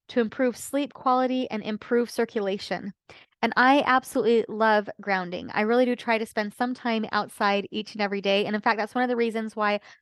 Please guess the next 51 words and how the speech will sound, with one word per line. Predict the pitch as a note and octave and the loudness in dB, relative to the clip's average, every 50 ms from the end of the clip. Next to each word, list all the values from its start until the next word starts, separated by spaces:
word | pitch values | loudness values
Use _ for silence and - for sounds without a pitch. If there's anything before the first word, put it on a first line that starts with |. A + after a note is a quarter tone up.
| - | -2
I | - A#3+ | -2 -2
still | A#3 - - C#4 C#4 | -2 2 0 2 2
insist | C#4 C4+ B3+ - E4 D#4+ D4 - - - | 2 -2 -2 -2 0 -2 -2 -2 -6 -6
on | - A#3 A3 | -6 -6 -4
having | A#3 A#3+ A#3 A#3 A3+ | -2 -4 -4 -2 -2
my | A3+ A#3 - | -4 -4 -2
other, | - A#3+ B3 B3 A#3 A3+ - _ - _ _ _ - | -2 -2 0 0 -2 -2 -4 _ -20 _ _ _ -6
my | A#3 - | -4 -2
other | - A#3 A#3+ A3+ G3+ | 0 0 0 0 -2
jobby, | - G3+ F#3 F#3 F#3+ F#3 G3 G#3+ - G#3+ - - E4+ F4 - - G#4 - - | -2 -2 -2 -2 -2 -4 -8 -8 -10 -10 0 6 6 6 6 6 2 2 2
<laughs> | F4+ | 0
my | D4 C4 A#3+ | 2 2 0
job | G3+ - A3+ G#3 A3 A3 | 2 0 0 0 0 -2
that's | A3+ - - - | -4 -12 -10 -6
more | A#3 A#3 A3 | -4 -2 0
of | G#3 | 0
a | G#3+ | 0
hobby, | G#3+ - A3+ A3 G3 G3 G3 G#3 - - - - - C4 B3+ - | 0 2 0 0 0 -2 -6 -6 -8 -8 -14 -16 -14 -10 -2 0
where | B3 A3 | 2 4
I | A3+ A#3+ | 4 4
go | A3 A#3+ A#3 | 4 4 2
and | A#3 G#3+ | 2 2
do | A#3 A3 | 0 -2
school | - - - D4+ D4 D4 | -2 -4 0 2 2 2
tours | C#4+ - B3 G#3+ G3+ F#3+ F#3+ - | 0 0 -2 -2 -2 -2 -4 -8
in | - - G#3 | -10 -10 -10
the | G#3+ | -10
spring | - - - A3 G3+ G3+ | -10 -6 -4 -2 -2 0
and | F#3+ F#3 | -2 -2
the | F#3+ | -4
fall. | - - F#3+ F#3 F#3+ F#3 | -2 0 0 0 2 0
We've | G3+ G3+ | -2 -2
just | - C4+ C#4 - | 0 0 -2 0
started | - C#4 C4+ B3+ C4 | 2 0 2 2 2
up | A#3+ - | -2 -2
tours | - - C4 B3+ C4 - C4 | -4 -2 0 0 0 0 -2
again, | A#3 B3 B3 A#3+ A#3+ | -2 0 0 0 0
and | A#3 - G#3+ | -2 -4 -4
I | G#3+ G#3 | -4 -4
get | - G3 | -6 -8
to | - G#3 | -10 -6
go | - B3 B3+ B3+ | -2 0 2 4
out | B3 A#3+ A#3 F3+ | 4 4 2 0
and | G#3+ - | -6 -10
spend | - - A#3+ B3 B3 - | -6 -6 -4 -4 -4 -4
time | - A#3+ A#3 A3+ G#3+ | -4 -2 -2 -2 -4
in | - G3+ G3+ | -4 -6 -4
nature | G#3 B3 C4 C4 A3+ - - C4+ C4 B3+ | -2 -2 -2 -2 -2 -2 0 2 2 2
on | - - G3+ | 2 0 -2
a | G3+ G3+ | -4 -4
farm | _ - B3 B3 B3 B3 B3 A#3+ | _ 0 0 2 2 0 0 -2